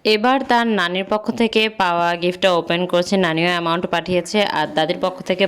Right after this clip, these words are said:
পাওয়া গিফটটা ওর বার্থডে ভ্লগেই শেয়ার করেছি। এইটাও অনলাইনে অর্ডার দেওয়া ছিল, তো পার্সেল রিসিভ করার পরে আমি সেটা আনপ্যাক করছি এবং দেখছি সব কিছু ঠিকঠাক আছে কিনা। এটা maybe পাম্প করে যে মেশিনটা সেইটা। তো এটা একটা মিনি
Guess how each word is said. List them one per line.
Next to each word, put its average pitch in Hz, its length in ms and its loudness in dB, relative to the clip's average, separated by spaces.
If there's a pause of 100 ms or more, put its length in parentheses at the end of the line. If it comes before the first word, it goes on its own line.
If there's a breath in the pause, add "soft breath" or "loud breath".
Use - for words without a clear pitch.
পাওয়া 165 240 2
গিফটটা 165 340 0
ওর 160 140 2
বার্থডে 160 300 0
ভ্লগেই 190 420 2
শেয়ার 175 220 2 (160)
করেছি। 156 400 0 (920)
এইটাও 220 280 2 (100)
অনলাইনে 233 420 4
অর্ডার 202 260 0
দেওয়া 214 240 4
ছিল, 214 140 2 (160)
তো 214 40 6 (120)
পার্সেল 180 360 -2
রিসিভ 180 200 0 (120)
করার 185 300 2
পরে 170 220 4 (120)
আমি 160 200 -2
সেটা 165 240 0 (300)
আনপ্যাক 151 340 -2 (160)
করছি 160 280 -2
এবং 165 100 0 (120)
দেখছি 151 240 -2 (100)
সব 156 180 -2
কিছু - 160 -6 (100)
ঠিকঠাক 180 340 -2 (200)
আছে 151 180 -6 (100)
কিনা। 160 220 -2 (160)
এটা 160 180 -2
maybe 160 200 0 (120)
পাম্প 160 180 -2 (140)
করে 160 240 2
যে 156 120 0
মেশিনটা 156 340 -2 (120)
সেইটা। 147 340 2 (520 loud breath)
তো 165 60 4 (220)
এটা 190 120 2 (100)
একটা 185 220 -2 (300)
মিনি 165 280 2